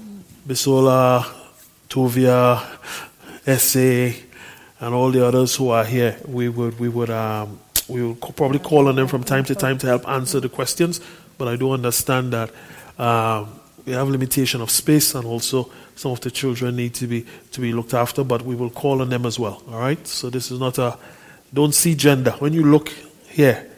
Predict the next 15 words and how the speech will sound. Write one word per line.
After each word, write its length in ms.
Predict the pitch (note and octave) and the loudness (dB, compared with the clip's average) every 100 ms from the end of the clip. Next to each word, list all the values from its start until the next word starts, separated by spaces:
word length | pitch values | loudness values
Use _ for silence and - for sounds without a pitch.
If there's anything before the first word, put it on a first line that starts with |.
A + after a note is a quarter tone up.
| - | -8
See 240 | - E3 | -2 2
spirit, 500 | D#3 - - C#3 C3+ | 4 4 4 4 4
please. 300 | - C3+ A2 - - - - - - - - - - | 0 -2 -2 -8 -18 -20 -20 -18 -16 -14 -12 -10 -4
Okay. 420 | A#2+ - D#3 D#3+ - - - - C3+ | -2 4 4 4 -8 -20 -20 -18 -4
Don't 240 | C3+ D3 D3 | 2 2 2
see 260 | - E3+ - | 2 2 6
age. 460 | D3+ D#3+ D#3 - - - - - - - | 8 8 4 -6 -10 -20 -20 -20 -10 0
<laughs> 880 | D#3+ - D#3+ - - - - - | 2 4 2 2 -6 -10 -14 -12
Don't 240 | B2+ C3 C#3 | -2 0 2
see 220 | - D3+ | 0 0
gender. 500 | B2+ C3+ C3 B2+ A2 - - - - - - | 2 2 2 -2 -6 -8 -20 -20 -20 -16 -6
Amen. 260 | B2+ C#3 D3 - - - - - - - - - - - - - | 2 2 2 -4 -20 -20 -20 -20 -20 -20 -20 -20 -20 -20 -20 -20
Salvation 640 | - - A#2+ A#2+ C3 C#3+ | -10 0 2 2 0 0
has 180 | B2+ A2 | -2 -2
come. 200 | - A2+ | -4 -6